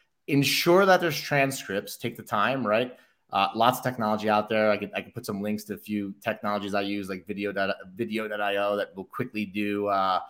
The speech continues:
quickly put tra-, um, captions on it, right?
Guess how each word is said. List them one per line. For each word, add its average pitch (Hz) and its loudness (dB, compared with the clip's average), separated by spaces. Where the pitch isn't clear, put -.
quickly 143 4
put 139 -2
tra-, 123 2
um, 98 2
captions 117 0
on 123 0
it, 147 -8
right? 113 -2